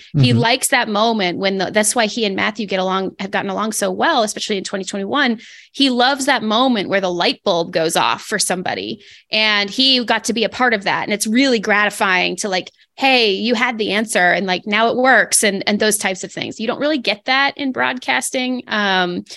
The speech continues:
Speaker 1: and I think that he would miss the coaching element of it so much. Um, I think he would miss having as much control around his environment, uh,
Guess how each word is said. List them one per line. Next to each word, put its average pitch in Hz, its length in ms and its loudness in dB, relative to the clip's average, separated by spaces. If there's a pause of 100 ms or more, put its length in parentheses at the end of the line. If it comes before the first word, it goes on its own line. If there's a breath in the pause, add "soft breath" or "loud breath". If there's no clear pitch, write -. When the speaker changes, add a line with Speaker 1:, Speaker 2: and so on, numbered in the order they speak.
(260 loud breath)
Speaker 1:
and 202 560 0
I 220 120 0
think 247 300 -2
that 220 100 0
he 220 160 -4
would 202 160 0
miss 196 340 0
the 190 160 0
coaching 196 480 -2
element 180 460 -2 (100)
of 185 160 0
it - 180 0
so 190 380 2
much. 185 560 0 (400 loud breath)
Um, 190 400 2
I 214 120 0
think 233 240 -2
he 254 100 0
would 226 160 -2
miss 202 240 2
having 185 400 0
as 180 160 0
much 180 220 -4
control 190 560 -2
around 180 260 -2
his 196 160 -6
environment, 185 640 -2 (160)
uh, 180 400 2